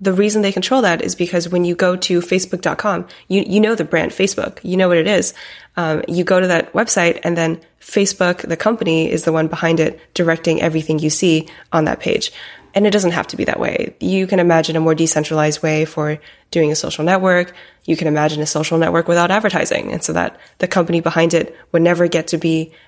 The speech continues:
a multi-billion dollar company in the first place. You could, um, imagine in the case of, say, Amazon,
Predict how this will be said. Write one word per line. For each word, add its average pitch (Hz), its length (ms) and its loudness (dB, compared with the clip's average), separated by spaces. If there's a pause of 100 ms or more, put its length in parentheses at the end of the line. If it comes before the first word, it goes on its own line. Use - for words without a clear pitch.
a 170 60 0
multi-billion 165 480 2
dollar 160 180 -2
company 160 280 -4
in 165 40 0
the 165 60 -4
first - 260 -4
place. - 300 -4 (420)
You 185 80 -2
could, 190 260 2
um, 165 420 0
imagine 180 480 2
in 180 140 2
the 175 80 4
case 170 260 -2
of, 160 240 -6 (320)
say, 156 220 -4
Amazon, 160 560 -2